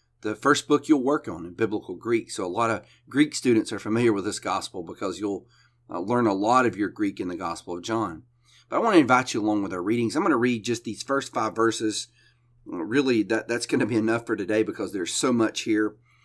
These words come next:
This is John one, one through five. Once again, I'm reading from the English Standard Version.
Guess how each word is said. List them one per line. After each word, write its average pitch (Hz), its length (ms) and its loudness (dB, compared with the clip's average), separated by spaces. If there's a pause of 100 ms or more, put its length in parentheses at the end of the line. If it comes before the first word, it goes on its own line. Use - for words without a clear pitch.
(200)
This 147 200 -2
is 123 120 -4
John 127 640 2
one, 90 340 -6
one 107 320 2
through 147 200 2
five. 85 380 -6
Once 151 220 2
again, 107 220 0
I'm 107 120 0
reading 107 200 0
from 98 140 -6
the 107 120 -6
English 127 360 2
Standard 92 420 -8
Version. 92 460 -2